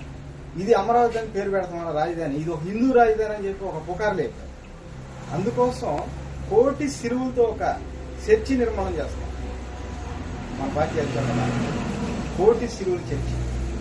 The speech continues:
ఎక్కడైనా విన్నారా? ఎక్కడైనా ప్రపంచంలో, ఈ రాష్ట్రం కాదు, ఈ దేశం కాదు, ఇది ప్రపంచంలో ఎక్కడైనా కోటి సిరువుల చర్చి నిర్మాణం చేస్తాం.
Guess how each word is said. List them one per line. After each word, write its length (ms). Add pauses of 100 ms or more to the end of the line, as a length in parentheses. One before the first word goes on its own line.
ఎక్కడైనా 400
విన్నారా? 580
ఎక్కడైనా 300
ప్రపంచంలో, 1000
ఈ 20
రాష్ట్రం 320
కాదు, 100
ఈ 60
దేశం 320
కాదు, 120
ఇది 360 (380)
ప్రపంచంలో 500
ఎక్కడైనా 600
కోటి 320
సిరువుల 300
చర్చి 300
నిర్మాణం 260
చేస్తాం. 360